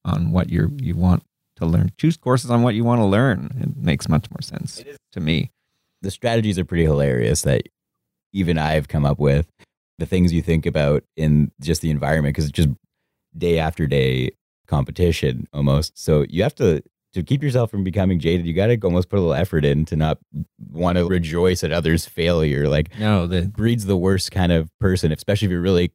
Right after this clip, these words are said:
Speaker 2: competitive like myself to start with. You're going for the throat r-, right away, and
Speaker 1: Mm-hmm.
Speaker 2: you're like, "I gotta get over this." So
Speaker 1: Yes.
Speaker 2: and that's actually the i-, it's, like, almost liberating to kinda put that aside and s-, share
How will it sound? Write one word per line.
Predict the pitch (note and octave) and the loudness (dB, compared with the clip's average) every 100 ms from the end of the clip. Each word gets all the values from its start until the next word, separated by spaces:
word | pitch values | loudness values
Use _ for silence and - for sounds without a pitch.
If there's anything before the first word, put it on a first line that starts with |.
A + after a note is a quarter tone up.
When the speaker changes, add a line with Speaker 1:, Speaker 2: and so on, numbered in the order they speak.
| _ | _
Speaker 2:
competitive | F#2 E2+ E2+ G#2 G2 | -4 -2 0 0 2
like | E2+ | 2
myself | F2 D#2+ F2+ A#2+ - _ _ D2+ | 0 2 0 0 -4 _ _ -14
to | |
start | C#2+ F#2+ G#2+ | -6 -2 2
with. | D3+ D#3+ - | 2 2 0
You're | E2+ E2+ - | 0 0 0
going | G#2 G2 | -2 0
for | |
the | F2 | -4
throat | D2 G#2 D3 A#2+ - | -4 2 2 2 -4
r-, | F2+ F2 | -12 -2
right | A2 - | 2 4
away, | A2 B2 | 4 6
and | |
Speaker 1:
Mm-hmm. | F#2+ | 4
Speaker 2:
you're | G#2 | 4
like, | G2+ A#2 | 2 2
"I | |
gotta | E3+ B2 | 2 0
get | F2+ - F#2+ | -2 -4 0
over | F#2 F2+ D#2+ | 2 2 0
this." | B1 C2 | -2 -4
So | - E2+ D#2 | -4 2 2
Speaker 1:
Yes. | G#2+ F#2+ | 2 0
Speaker 2:
and | G2 | -2
that's | B2+ - - _ | -2 -4 -10 _
actually | F#2+ G2+ G#2+ F2 D#2+ - _ _ _ _ _ _ _ _ _ _ | -6 0 2 4 2 -2 _ _ _ _ _ _ _ _ _ _
the | F2+ | -2
i-, | F#2+ F2 - | 0 0 -4
it's, | E2+ | -6
like, | A2 A#2 | -2 2
almost | B2 D#2 | 2 0
liberating | F2 F2 D#2 D2 D2+ D#2 | 0 2 2 2 0 -2
to | D#2 C#2+ C2+ C2+ _ _ _ _ _ _ _ - | 2 2 2 -4 _ _ _ _ _ _ _ -6
kinda | E2 | -4
put | C#2 D#2 | -2 0
that | C#2+ | 0
aside | C#2 C#2+ C2+ C2 | 0 0 -2 0
and | C2+ C2+ - _ | 0 0 -4 _
s-, | - _ _ _ _ _ | -20 _ _ _ _ _
share | - - E2+ D2+ D2 C2+ | -16 -2 2 2 0 -4